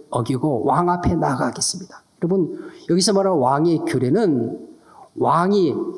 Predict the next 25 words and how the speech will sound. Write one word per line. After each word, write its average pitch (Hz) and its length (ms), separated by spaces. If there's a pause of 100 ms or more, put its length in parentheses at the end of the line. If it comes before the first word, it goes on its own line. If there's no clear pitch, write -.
(140)
자기 156 340
앞에 165 200
오도록 151 540
말하지 156 480
않았는데 131 1000 (180)
임의로 208 440
왕 151 260
앞에 151 200
나아가는 127 480
자는 131 640
그 262 220
규례를 180 360
따라서 135 580 (720)
죽음을 202 440
면치 139 320
못하게 117 340
되는 113 160
겁니다. - 220 (2250)
에스더가 160 360
말하는 127 320
거죠. 120 380 (460)
그런 214 300
왕의 170 420
규례가 170 340
있지만 156 540